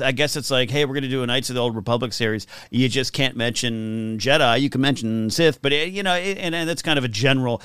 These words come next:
simple way to look at it. It's fascinating. But the thing I, I say before we go into some details here, Alden's got some great themes picked out. We're gonna talk about that st-, uh, stuff in the trailer.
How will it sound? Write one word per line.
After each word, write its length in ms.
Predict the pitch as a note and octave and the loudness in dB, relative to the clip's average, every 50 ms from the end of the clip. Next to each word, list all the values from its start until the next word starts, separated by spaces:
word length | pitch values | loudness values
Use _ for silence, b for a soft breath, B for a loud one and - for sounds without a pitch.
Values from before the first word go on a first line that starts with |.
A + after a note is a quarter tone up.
| B B | B B
simple 500 | - - - D#3+ C#3+ A2+ - B2+ C3 B2 | -4 -2 0 0 0 -2 -2 -2 -2 0
way 180 | A#2 A#2 A2+ | 0 0 0
to 80 | G2+ G#2 | 0 -2
look 260 | G2 A2+ A#2 - - | -2 -4 -4 -4 -2
at 160 | A2 G2+ G2 | -2 -2 -2
it. 120 | G#2 A#2 D3 | -4 -4 -6
It's 120 | D3+ - | -6 -2
fascinating. 580 | - D#3+ D3+ C#3+ C#3+ - C#3 B2+ B2+ A#2+ A2+ G#2 B B B B B | 0 2 2 4 2 2 2 2 2 2 0 -4 B B B B B
But 120 | D3 C#3+ | -4 -4
the 60 | - | -4
thing 280 | C3 - A#3+ C4 B3+ G#3+ | -2 2 2 4 4 4
I, 180 | F3+ E3 D3+ - | 4 4 4 4
I 160 | D3 C#3+ C#3 C#3 | 4 4 2 2
say 220 | - - G3 F#3 D3 | 2 0 0 0 0
before 280 | B2 A#2+ - - D3+ | 0 -2 -2 0 2
we 100 | D3 D3 | 2 2
go 180 | B2+ A#2+ C3+ C3 | 2 2 0 0
into 100 | B2 G#2+ | 0 -2
some 160 | - - A2 | -4 -6 -4
details 520 | G2 A#2+ B2+ - - A#2+ A2+ A2 G2+ - - | -4 -4 -4 -4 -2 -2 -2 -2 -2 -6 -6
here, 280 | G#2+ A#2 A#2 A#2 A2+ B B B B B | -4 -2 -2 -2 -2 B B B B B
Alden's 440 | G#2+ A#2 B2 A2+ A#2+ A#2 A2 - | 0 0 2 2 0 -2 -2 -4
got 160 | - B2 A2 - | -4 -4 -4 -4
some 100 | - G#2+ | -4 -6
great 220 | G2+ G#2+ A2 G#2+ | -4 -6 -6 -4
themes 260 | - B2 A#2+ A#2+ A2 - | -4 -4 -4 -4 -4 -6
picked 260 | - A#2+ G2+ - B2+ | -8 -10 -6 -2 0
out. 240 | A2+ A2+ A2 A2 G#2+ | 0 2 2 0 -2
We're 60 | G#2 | -6
gonna 60 | G#2 | -8
talk 220 | F#2+ - G#2+ G#2 G2+ | -6 -6 -6 -6 -6
about 200 | G2 G2+ G2+ G2 | -8 -10 -6 -4
that 220 | A2 G#2 F#2+ - | -4 -6 -6 -8
st-, 160 | - - - | -14 -14 -12
uh, 60 | G#2 G2 | -14 -12
stuff 240 | - - A2 G2+ | -8 -6 -6 -6
in 40 | - | -6
the 60 | G2+ G2 | -6 -6
trailer. 300 | - G3 B3 A#3 D3+ | -4 -2 -2 -2 -2